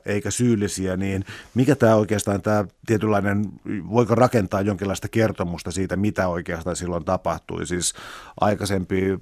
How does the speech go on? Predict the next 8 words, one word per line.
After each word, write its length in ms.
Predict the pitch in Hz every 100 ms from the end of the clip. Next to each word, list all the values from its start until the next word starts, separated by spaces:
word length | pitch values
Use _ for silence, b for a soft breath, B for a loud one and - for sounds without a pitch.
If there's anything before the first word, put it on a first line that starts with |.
| -
politiikka 520 | 101 104 92 95 87
Suomessa 440 | 87 101 95 87 98
oli 160 | 95
ollut 240 | 98 98 92
sitä, 280 | 104 101 92
että 220 | - 92
oltiin 440 | 90 95 95 95 92 90
devalvoitu, 960 | 104 92 92 90 92 92 - 92 92